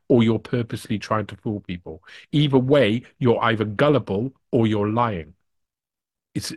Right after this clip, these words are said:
it is no other way about it. So these people who are doing that, if I give them too much information about what I'm looking into,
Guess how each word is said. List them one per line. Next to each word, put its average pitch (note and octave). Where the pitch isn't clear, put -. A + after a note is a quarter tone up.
it A#2
is A#2
no D3+
other C#3
way C3
about A2+
it. -
So C3
these F3
people F3
who A#2+
are A#2
doing C3
that, A2
if -
I E3
give C#3+
them D3+
too -
much E3
information E3+
about D#3+
what D3+
I'm D3+
looking D#3+
into, E3+